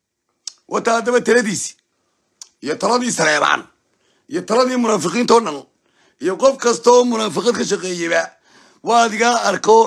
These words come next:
halkan Ilaahay baa wax ka wada. Tu waaweyn baa ka daran oo ka soo socota weliba.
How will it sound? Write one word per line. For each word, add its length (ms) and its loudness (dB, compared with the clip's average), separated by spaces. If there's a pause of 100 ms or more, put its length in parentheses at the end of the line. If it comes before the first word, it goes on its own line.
(280)
halkan 340 -6
Ilaahay 340 0
baa 120 0
wax 180 -4
ka 100 -12
wada. 240 -8 (360)
Tu 160 -6
waaweyn 560 -2
baa 200 -2
ka 160 -8
daran 320 -6
oo 80 -4
ka 140 -6
soo 160 -8
socota 340 -8
weliba. 280 -8